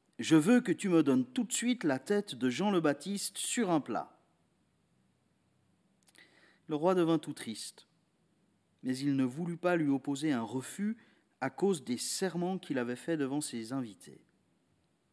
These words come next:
Il envoya donc immédiatement un soldat de sa garde avec l'ordre d'apporter la tête de Jean le Baptiste.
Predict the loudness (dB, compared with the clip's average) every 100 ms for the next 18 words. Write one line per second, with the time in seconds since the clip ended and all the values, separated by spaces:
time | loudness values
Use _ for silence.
0 | _ _ _ _ _ -16 -6 -2 2 2
1 | 2 0 -4 -4 -2 -2 -2 -4 -4 -2
2 | 0 0 -2 -4 -4 -4 -2 -4 -6 -10
3 | -10 -6 -2 -2 -2 -8 -12 _ -20 _
4 | _ _ -8 -4 -2 2 4 4 2 -4
5 | 0 -2 -2 -6 -2 -2 -2 -4 -6 -6
6 | -10 -8 -6 -6 -6 -10 -16 -20 -20 -20